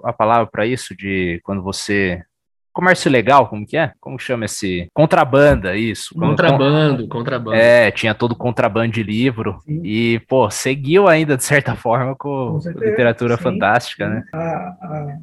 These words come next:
Speaker 3: eu não sei, não sei em outros lugares, mas, por exemplo, aqui no Chile, a, o mercado de, de livros é muito complicado, porque, por exemplo, você pegar aqui no Chile, são pouquíssimas as, as, as editoras nacionais.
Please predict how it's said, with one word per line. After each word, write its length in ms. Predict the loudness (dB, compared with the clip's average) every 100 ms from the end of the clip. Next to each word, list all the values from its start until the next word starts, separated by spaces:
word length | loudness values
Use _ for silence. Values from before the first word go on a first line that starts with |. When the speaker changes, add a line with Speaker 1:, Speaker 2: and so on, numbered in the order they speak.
| -12
Speaker 3:
eu 100 | -10
não 140 | -8 -8
sei, 240 | -6 -6
não 160 | -6 -8
sei 160 | -2
em 40 | -2
outros 200 | -2 -10
lugares, 340 | -6 -4 -4
mas, 100 | -8
por 100 | -10
exemplo, 220 | -14 -12
aqui 200 | -12 -10
no 100 | -12
Chile, 480 | -12 -16 -14 -10 -12 -12 _ _ _ _ _ _
a, 440 | -14 -10 -10 -12 -14 _
o 80 | -4
mercado 540 | -4 -4 -4 -4 -4
de, 400 | -4 -4 -6 -8 -14 _ _ _ _
de 180 | -14 -10
livros 720 | -6 -6 -4 -6 -6 -8 _ _ _ _ _ -10
é 100 | -6
muito 520 | -4 0 0 -2 -10
complicado, 840 | -6 -4 -4 -4 2 2 2 -4
porque, 800 | -8 -10 -6 -4 -2 -2 -4 -8 -14 _ _ _
por 140 | -6
exemplo, 240 | -4 -4 -4
você 100 | -6
pegar 380 | -6 0 0 -2
aqui 180 | -4
no 120 | -2 0
Chile, 280 | -2 0 0 -2 _ _
são 200 | -4 -4
pouquíssimas 760 | -4 -8 -2 0 2 2 4
as, 320 | 2 0 -2 -6
as, 440 | -6 -6 -10 _ -12
as 120 | -8
editoras 420 | -8 -8 -6 -4
nacionais. 500 | -4 -4 -4 -4 -6